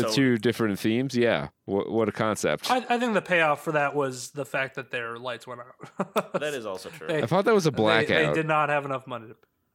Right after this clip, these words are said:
Speaker 2: They were,
Speaker 3: I
Speaker 2: in the last scene, they were, like,
Speaker 3: I
Speaker 2: lighting actual, like, utility candles.
Speaker 1: Yeah, but they had
Speaker 3: I
Speaker 1: the
Speaker 3: took that
Speaker 1: candle.
Speaker 3: as,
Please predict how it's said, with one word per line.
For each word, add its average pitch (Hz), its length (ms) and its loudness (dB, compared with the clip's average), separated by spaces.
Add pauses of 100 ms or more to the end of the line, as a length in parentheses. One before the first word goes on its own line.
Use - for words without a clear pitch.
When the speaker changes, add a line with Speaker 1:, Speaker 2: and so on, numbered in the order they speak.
(260)
Speaker 2:
They 135 120 -4
were, 147 220 -2
Speaker 3:
I 135 120 0
Speaker 2:
in 139 120 -6
the 147 80 -6
last 160 260 -2
scene, 151 120 -8
they 120 80 -6
were, 107 100 -4
like, 110 220 -2
Speaker 3:
I - 20 -6
Speaker 2:
lighting 117 500 2
actual, 104 440 -6
like, 95 180 -6
utility 98 460 -12
candles. 117 580 -10 (1160)
Speaker 1:
Yeah, 104 200 2
but 90 160 -4
they 110 140 2
had 104 120 2
Speaker 3:
I 101 140 4
Speaker 1:
the 202 60 -8
Speaker 3:
took 202 160 0
that 190 100 4 (100)
Speaker 1:
candle. 151 80 2
Speaker 3:
as, 139 160 -2